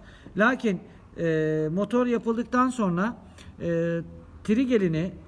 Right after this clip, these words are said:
ya da sentesini düzgün bir şekilde yapamam-, yapamamışlar. Bunu da, e, tabii arkadaşlar kendileri bilmiyor. Çünkü bunu bir X başka bir marka ustası toplamış. E, ve şimdi bize geldi. Dediler ki,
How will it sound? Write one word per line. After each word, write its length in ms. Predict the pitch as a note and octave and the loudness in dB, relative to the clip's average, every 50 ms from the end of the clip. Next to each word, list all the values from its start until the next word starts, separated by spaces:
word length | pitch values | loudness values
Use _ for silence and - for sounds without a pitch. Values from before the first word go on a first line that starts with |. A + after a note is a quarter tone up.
| - - - | -18 -10 -4
ya 240 | E3 E3+ E3 D#3+ - | -2 -2 0 0 0
da 140 | F3+ E3+ E3+ | -2 -4 -2
sentesini 720 | E3 F3 G#3 B3 B3+ - A3 F3+ - D3+ D3+ G3 A3 G#3 | -2 0 0 0 0 -2 -2 -2 -2 -2 -2 -2 -2 -2
düzgün 320 | A#3+ A#3+ A3 A3+ A#3+ A3+ | -2 -2 0 -2 -2 -2
bir 40 | F#3+ | -2
şekilde 360 | - F#3+ E3+ D3 F3 G3 A#3+ | -4 -4 -4 -4 -6 -6 -2
yapamam-, 480 | C4+ A#3+ A3+ A3 B3 A#3+ A3 G#3 G3+ G#3 G3 E3+ | -2 -2 0 0 -2 -2 -2 -4 -6 -8 -8 -6
yapamamışlar. 680 | F#3+ A3 - B3 A3+ G3+ F3 D#3 D3 - - G#3 A3+ B3 - - - - - - - - F3 | -6 -4 -4 -4 -4 -4 -6 -8 -10 -10 -10 -10 -10 -10 -12 -16 -20 -20 -20 -20 -14 -10 -8
Bunu 200 | A3 C4+ D4 B3 | -8 -6 -6 -4
da, 320 | C#4 C4+ C4+ C4+ C4+ - - - - - E3 | -4 -4 -4 -6 -8 -12 -16 -16 -16 -12 -10
e, 320 | E3+ F3 F3+ F3 F3+ F3+ F3+ | -8 -8 -6 -6 -8 -8 -8
tabii 260 | - A3 A3 B3 B3 - | -8 -8 -8 -8 -6 -4
arkadaşlar 600 | G3 G3+ G3+ A3+ B3 B3+ A#3+ A#3+ B3+ C4 B3+ B3+ | -4 -4 -4 -4 -6 -6 -6 -6 -6 -8 -6 -6
kendileri 460 | A#3+ A#3+ A#3+ B3 B3 B3 B3 B3 A#3 | -6 -6 -6 -6 -8 -8 -8 -8 -8
bilmiyor. 260 | C4+ C4+ B3+ G#3+ G3 - | -10 -8 -8 -8 -8 -10
Çünkü 220 | G3 G3 G3 G#3 G#3 | -10 -12 -12 -10 -10
bunu 180 | G#3+ A3 G#3 | -10 -8 -8
bir 140 | G#3+ A3 A3 - - - - - - - - - B3 C4 | -8 -10 -10 -12 -14 -18 -18 -18 -18 -18 -12 -8 -8 -6
X 120 | B3+ - - - - - | -6 -8 -12 -12 -6 -2
başka 420 | F3+ F#3+ F#3+ - - C4+ C4+ A3+ | -2 -2 -2 -4 -6 -6 -6 -6
bir 120 | A#3+ B3 G#3+ | -6 -6 -4
marka 400 | G3 F#3 G3 G#3 G#3 G#3 B3 B3 | -2 -2 0 0 -2 -4 -6 -8
ustası 500 | A3+ F#3 - - G#3 G3+ - - A3 A3+ A3 G#3+ F#3 | -8 -8 -10 -10 -10 -10 -8 -8 -8 -8 -8 -10 -12
toplamış. 480 | F3+ F3 E3 E3+ D#3+ D#3 E3+ A#3 B3 - - - - - - - - - - - D#3+ | -10 -10 -10 -10 -10 -10 -10 -12 -14 -16 -16 -18 -18 -20 -20 -20 -20 -20 -18 -14 -12
E, 220 | D#3+ D#3 D3+ D#3 | -10 -10 -8 -8
ve 100 | F#3+ B3 | -8 -10
şimdi 300 | B3 A#3+ A#3+ B3+ B3 B3 | -10 -10 -12 -12 -12 -10
bize 300 | B3+ B3 A3+ G#3+ B3+ B3+ C4 - | -10 -10 -10 -8 -8 -8 -8 -8
geldi. 400 | A#3+ B3+ C4 C4 A#3 A#3 C4 C4+ C#4 B3 G#3 | -8 -8 -8 -8 -8 -8 -10 -10 -10 -10 -10
Dediler 380 | A3 A3 A#3+ B3+ C4+ C4+ - | -10 -8 -6 -6 -6 -6 -8
ki, 60 | - | -10